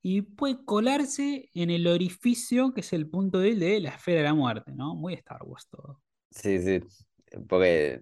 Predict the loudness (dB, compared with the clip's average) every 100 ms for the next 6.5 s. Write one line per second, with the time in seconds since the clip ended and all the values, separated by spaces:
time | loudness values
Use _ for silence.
0 | -4 2 4 6 8 6 6 4 4 4
1 | 4 2 2 0 2 4 4 4 4 4
2 | 4 2 0 -2 -6 -10 -4 0 2 2
3 | 2 4 4 4 2 2 2 2 2 2
4 | 0 0 2 4 4 2 0 -2 -6 -14
5 | _ -12 -4 0 2 2 2 0 0 4
6 | 6 8 6 0